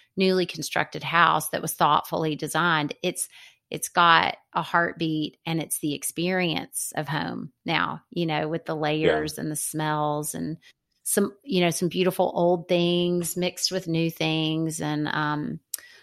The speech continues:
Speaker 1: landscape that's starting to feel, you know, kind of grow over walls and make it feel older and like it's, you know, like it's been here for a long time. And I know that was really, that was our goal with it, you know, was to let it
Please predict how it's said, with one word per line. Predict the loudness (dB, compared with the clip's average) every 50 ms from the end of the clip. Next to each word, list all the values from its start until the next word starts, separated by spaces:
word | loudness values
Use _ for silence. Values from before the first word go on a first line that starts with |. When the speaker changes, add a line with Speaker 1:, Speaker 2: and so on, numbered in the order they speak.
| _ _ _ _
Speaker 1:
landscape | 4 6 8 8 8 6 6 4 4 4 4 4 4 2 0
that's | -4 -4 -2 -2
starting | 0 4 4 4 4 4 2 0
to | -2
feel, | -4 -2 0 2 4 4 4 4 4 4 2 0 -2 _ _
you | -2 2
know, | 4 4 4 4
kind | 2 0 -2 -2 -2
of | -2 -2
grow | 0 2 2 4 4 4 2
over | 2 2 0 0 0 0
walls | 2 4 6 6 6 6 6 4 4 2 0 -4 -4 -4
and | -4 -2
make | -2 -2 -2 -2
it | -4 -6 -6
feel | -4 -2 0 0 0
older | 0 0 -2 -2 -2 -2 -2 -2 0 0 0 -2
and | -2 -2 -2 -4 -6 -6 -10 _ _ _ _ _ _ _ _ -4
like | -4 -2 -2
it's, | -4 -4 -4 -8 -10 -10 _ _
you | -4 -2 0
know, | 0 0 0
like | -2 -2 -4
it's | -6 -8 -6
been | -4 -2 -2 0
here | -2 -2 -4 -4
for | -4 -2
a | -2 -2
long | -2 -2 -2 -2 -4
time. | -6 -6 -4 -4 -2 -2
And | -2 -2
I | -2 -2
know | -2 -2 -2
that | 0 0 0 0
was | 0 -6 -6
really, | -6 -4 -4 -2 -2 -2 -4 -4 -8 -10 _ _ _ _ _ _ _ _ _
that | 0 0 0
was | 2 2
our | 0 0
goal | 0 2 2 2 4 6 4 4 4 2
with | 0 0 0 0
it, | 0 0 -2 -2 -6 _
you | -4 0 0
know, | 2 4 4 4
was | 2 2 0 -2 -4
to | -4 -2
let | 0 2 2 2 4
it | 2 2 0 -2